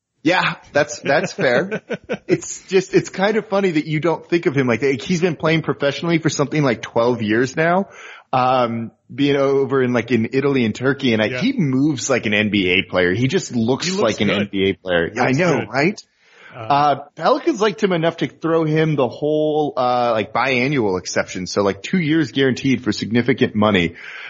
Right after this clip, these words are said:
Speaker 1: But look, the, the Pelicans weren't the story in this one. The story is definitely the play of Pascal Siakam, who finished with thirty-four points on the night and eighteen frickin' rebounds, and
Speaker 2: Mm-hmm.
Speaker 1: is just a monster.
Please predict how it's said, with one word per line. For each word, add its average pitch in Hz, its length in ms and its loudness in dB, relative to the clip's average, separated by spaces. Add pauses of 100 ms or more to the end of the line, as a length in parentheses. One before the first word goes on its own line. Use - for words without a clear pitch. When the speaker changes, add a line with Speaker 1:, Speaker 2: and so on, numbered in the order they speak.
Speaker 1:
But - 160 0
look, 240 240 0
the, 480 80 2 (100)
the 220 60 0
Pelicans 233 460 0
weren't 143 220 0
the 127 100 2
story 110 400 2
in 85 80 -4
this 90 180 -2
one. 90 140 -2
The 107 80 -2
story 220 380 0
is 107 180 -4
definitely 120 540 0
the 98 100 0
play 107 360 2
of 95 380 2
Pascal 101 540 2
Siakam, 101 640 0
who 95 80 -8
finished 104 240 -4
with - 180 -6
thirty-four 135 460 0
points 117 320 -2
on 107 60 0
the 101 60 0
night 104 200 2
and 98 260 -2
eighteen 135 640 -2
frickin' 113 440 0
rebounds, 98 580 2
and 147 100 -6
Speaker 2:
Mm-hmm. 180 300 0
Speaker 1:
is 190 40 -6
just - 420 -4
a 104 120 0
monster. 101 760 0